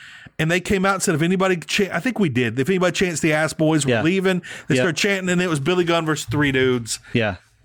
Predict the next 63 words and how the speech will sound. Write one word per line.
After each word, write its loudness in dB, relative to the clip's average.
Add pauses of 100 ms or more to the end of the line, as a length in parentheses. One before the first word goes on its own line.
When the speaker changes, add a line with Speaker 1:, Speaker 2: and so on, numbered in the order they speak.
(160)
Speaker 1:
There's 0
angles 0
Speaker 2:
Yeah. 2
Speaker 1:
in 0
A 2
E 2
W 0
built 0
by 2
Danhausen. 0
Speaker 2:
Danhausen. 0
He's 2
selling 2
shirt 0
'cause 0
that, -2
they 2
wore 2
Speaker 1:
He's 2
Speaker 2:
that 0
Speaker 1:
sell-, 0
Speaker 2:
shirt 0
on 2
Dark. 2
Speaker 1:
well, -2 (420)
A -2
E -2
W 2
is 2
a 2
t-shirt -2
company. -4 (240)
Speaker 2:
Yeah, 2
Speaker 1:
So. -2
Speaker 2:
that's -2
true. 0 (160)
<laughs> -2
That's -4
Speaker 1:
Right. -2
Speaker 2:
true. -2
Speaker 1:
Nothing -2
more. 0 (300)
Speaker 2:
The, 2
one 2
of 2
my 2
favorite 2
aspects 2
of 0
that 2
is 0
how, 0
uh, 0
Billy 2
is 0
trying 2
to 0
lead 2
his 2
sons 2
to 0
embrace 0
it. -4